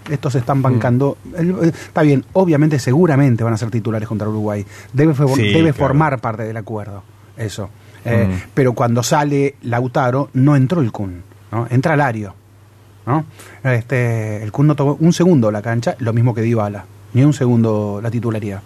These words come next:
Speaker 1: Eh, y ahí yo, mm, digo, me banco al técnico en el sentido de que toma decisiones él, evidentemente.
Speaker 3: O toma decisiones él, y, y yo, y esto que, esta, este matiz no, no lo digo peyorativamente,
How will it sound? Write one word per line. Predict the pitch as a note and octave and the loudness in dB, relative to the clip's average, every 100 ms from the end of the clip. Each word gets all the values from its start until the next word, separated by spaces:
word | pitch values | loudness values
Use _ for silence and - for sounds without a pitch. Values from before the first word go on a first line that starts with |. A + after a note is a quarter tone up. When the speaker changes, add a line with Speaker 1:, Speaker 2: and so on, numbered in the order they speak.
| - - - - - | -16 -20 -20 -16 -2
Speaker 1:
Eh, | B2 B2 - - - | 0 0 -2 -18 -2
y | F#3+ | 2
ahí | A3 C#4 C4 A#3 | 4 2 2 -2
yo, | - A3+ G#3+ G3 | -4 -2 -2 -2
mm, | F3+ F3 D#3+ E3 D3+ D#3 | -6 -8 -8 -10 -10 -8
digo, | E3+ F#3 F#3 D3+ - C#3 D3 | 2 2 2 -4 -16 -8 0
me | E3+ F#3 | 4 6
banco | G#3 C4 A#3 G#3 A3 G3+ | 4 4 2 2 2 4
al | F#3 E3 | 2 0
técnico | - G#3 G#3+ | -2 0 2
en | F#3+ | 4
el | F3 | 2
sentido | F3 D#3+ G#3+ G3 | 2 0 4 4
de | F3+ F#3 - | 4 2 0
que | D#3+ | -4
toma | B2+ G#3 G3 F#3+ | 0 2 4 4
decisiones | E3+ C#3+ C3+ E3+ D#3+ D3+ - | 0 -2 -2 0 0 -2 -4
él, | A2 G#2 F#2+ F#2+ - - - - - - - | -6 -4 -8 -12 -20 -20 -20 -20 -20 -12 -2
evidentemente. | B2+ B2+ B2+ A2+ G#2 G2+ F#2+ G2 - - | 2 4 2 0 -2 -4 -6 -10 -16 -10
Speaker 3:
O | - C3 | -2 0
toma | E3 F3 | 2 2
decisiones | E3 D3+ E3+ D#3+ D#3+ - | 2 2 2 2 0 0
él, | E3+ F3+ G#3 A#3+ - | 2 2 2 -4 -6
y, | A2+ G#2+ - | -2 -2 0
y | G#2+ G2+ | 2 2
yo, | G2 B2 A#2+ | 2 0 0
y | A2+ | 0
esto | A2 A2 A2+ A2 | -2 0 -2 0
que, | G#2+ G2 G2 F#2 | 0 2 2 0
esta, | G#2+ G#2+ | -2 0
este | A2 A2+ | 0 2
matiz | A2 A2 B2+ B2 - | 0 0 -2 -2 -2
no, | A2 G#2+ G2+ | 0 2 2
no | A2 | 2
lo | A2 | 2
digo | G#2+ A2 G#2+ G#2 G#2 G2 | 2 2 2 2 0 0
peyorativamente, | A2 G2+ G#2+ A2 A#2 D3+ C#3+ C#3+ F3 | -2 0 0 2 2 2 0 -2 -4